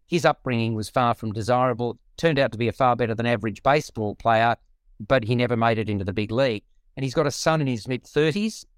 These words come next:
who's, who's sort of always short of money. He's a wannabe professional muso, doesn't want a regular job, and that doesn't please his father, the guy I just spoke about, the Burt Labonte character. And now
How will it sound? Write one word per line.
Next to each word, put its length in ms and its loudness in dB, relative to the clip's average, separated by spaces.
who's, 280 -2
who's 180 -6
sort 260 -4
of 60 -4
always 340 0
short 220 -2
of 80 -6
money. 380 0
He's 180 -2
a 180 2
wannabe 400 -2
professional 460 -4
muso, 580 0
doesn't 280 0
want 120 -2
a 40 -2
regular 340 0
job, 360 0
and 160 0
that 100 -2
doesn't 320 -2
please 460 -2
his 140 -8
father, 480 4
the 80 -4
guy 180 4
I 60 4
just 160 -6
spoke 240 0
about, 320 2
the 200 -6
Burt 200 0
Labonte 380 -2
character. 480 0
And 160 0
now 440 0